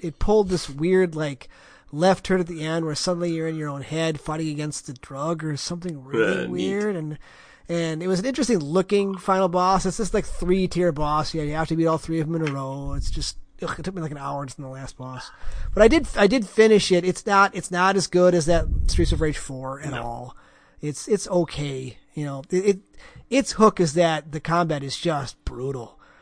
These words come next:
Speaker 1: Like, you'll, you'll, you'll
Speaker 2: It
Speaker 1: sit on a
Speaker 2: is.
Speaker 1: guy and just pound him on the ground. And then if you hold in the attack button, you raise your two fists above your head and slam him and just crush their skull and brains go flying over the place. It's,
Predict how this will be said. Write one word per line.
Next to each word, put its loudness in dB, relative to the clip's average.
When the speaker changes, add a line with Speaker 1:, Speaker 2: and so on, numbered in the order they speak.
Speaker 1:
Like, 0
you'll, 6
you'll, 8
you'll 4
Speaker 2:
It 2
Speaker 1:
sit 6
on 4
a 4
Speaker 2:
is. -2
Speaker 1:
guy 0
and -6
just -10
pound -4
him -8
on -10
the -12
ground. -10
And -12
then -6
if -6
you -4
hold 2
in 0
the 0
attack -4
button, -8
you -12
raise -10
your -10
two -12
fists -10
above -8
your -8
head -8
and -10
slam -8
him -8
and -8
just -12
crush -6
their -12
skull -10
and -14
brains -12
go -10
flying -14
over -16
the -18
place. -16
It's, -14